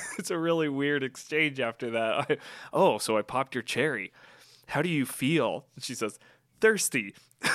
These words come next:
So they go over to the fridge to get a drink, <laughs> and they find a head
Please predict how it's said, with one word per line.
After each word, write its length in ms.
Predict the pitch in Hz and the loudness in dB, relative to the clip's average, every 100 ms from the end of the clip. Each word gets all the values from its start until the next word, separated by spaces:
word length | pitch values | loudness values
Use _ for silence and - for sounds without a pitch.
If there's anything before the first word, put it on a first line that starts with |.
| - - - _ _ _ _ _ _ _ _ _ - | -2 -4 -10 _ _ _ _ _ _ _ _ _ -10
So 140 | - 160 | 0 0
they 80 | |
go 160 | 151 165 | 4 4
over 140 | 165 | 4
to 40 | 151 | 2
the 60 | |
fridge 380 | 135 - 165 139 | -2 0 0 0
to 80 | - | -4
get 100 | 139 | -4
a 60 | 123 | -4
drink, 460 | - 160 139 131 - - | 0 2 2 -2 -8 -10
<laughs> 140 | - | -4
and 220 | 233 226 170 - - _ _ _ - | -2 -2 -4 -12 -16 _ _ _ -4
they 200 | 175 254 | 0 2
find 320 | 277 269 247 | 2 2 4
a 140 | 233 | 4
head 720 | 202 - - 269 311 254 143 | 4 -4 -2 2 4 4 2